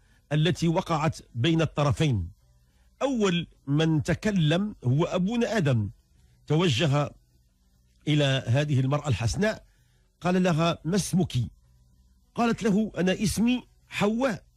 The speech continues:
ثم قالت له هي: "وما اسمك أنت؟"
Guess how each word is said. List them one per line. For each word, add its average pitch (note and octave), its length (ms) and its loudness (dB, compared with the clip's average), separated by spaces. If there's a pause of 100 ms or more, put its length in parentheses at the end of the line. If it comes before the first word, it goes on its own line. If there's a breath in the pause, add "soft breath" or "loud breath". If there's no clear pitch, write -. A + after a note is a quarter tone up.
(1300)
ثم A#3+ 280 2 (960)
قالت G#3+ 260 -2
له F3+ 120 2
هي: F3+ 320 0
"وما F3+ 200 0
اسمك G3 360 0
أنت؟" E3+ 400 0